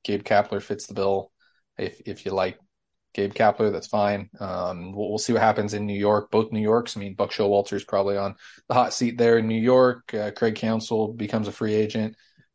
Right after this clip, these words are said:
Um, who, Aaron Boone maybe is in the hot seat. You never know, uh, what's going on there. I love Aaron Boone. Um, down in San Diego, you have Bob Melvin. So,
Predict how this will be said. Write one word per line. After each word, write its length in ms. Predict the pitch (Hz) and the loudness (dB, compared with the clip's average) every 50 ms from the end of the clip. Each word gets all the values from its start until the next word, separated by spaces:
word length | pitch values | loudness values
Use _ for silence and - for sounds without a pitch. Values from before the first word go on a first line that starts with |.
| _ - | _ -4
Um, 880 | 101 92 90 90 90 87 87 87 90 90 90 87 90 90 90 90 92 95 | -2 -2 0 0 -2 -2 -2 -4 -4 -6 -8 -10 -12 -12 -12 -12 -12 -8
who, 380 | 92 101 95 95 87 90 98 | -4 -4 -2 -2 -2 -2 -2
Aaron 260 | 95 107 120 120 117 107 | -2 0 0 0 0 0
Boone 460 | - 104 113 123 131 131 131 123 117 | -2 0 2 2 2 2 2 2 2
maybe 280 | 113 120 123 127 127 | 2 2 2 4 4
is 120 | 131 113 117 | 4 2 2
in 60 | 127 | 0
the 60 | 120 | 2
hot 240 | 117 120 123 123 - | 2 4 2 2 0
seat. 280 | - - 127 127 127 110 | -2 -4 -2 -2 -4 -4
You 80 | 110 | -4
never 180 | 110 110 110 101 | -6 -4 -4 -4
know, 360 | 104 101 107 104 104 104 101 | -4 -2 -2 -2 -2 -2 -2
uh, 120 | 101 101 | -4 -4
what's 160 | 101 101 - - | -6 -6 -8 -6
going 200 | - 104 104 101 | -6 -4 -2 -2
on 120 | 98 95 | -2 -2
there. 180 | 95 101 98 104 | -2 0 0 0
I 40 | |
love 240 | 101 95 101 101 95 | 2 2 2 0 0
Aaron 220 | 98 104 101 98 95 | -2 -4 -6 -8 -6
Boone. 360 | 87 87 101 104 98 95 - _ _ _ _ _ _ _ _ | -6 -6 -6 -6 -8 -8 -12 _ _ _ _ _ _ _ _
Um, 480 | - 95 92 95 95 90 92 90 90 107 | -4 -2 0 0 -2 -4 -6 -8 -6 -4
down 120 | 113 110 | -2 -2
in 60 | 104 | -2
San 180 | 104 - 113 110 | 0 0 0 2
Diego, 240 | 104 107 107 107 104 | 2 2 2 2 0
you 140 | 104 101 98 | 0 -2 -4
have 120 | 92 - | -4 -2
Bob 220 | 104 101 95 95 | 0 0 0 0
Melvin. 420 | 95 95 98 98 95 104 95 98 101 | 0 0 0 0 -2 -4 -6 -10 -10
So, 280 | - - 98 92 - | -8 -6 -6 -6 -6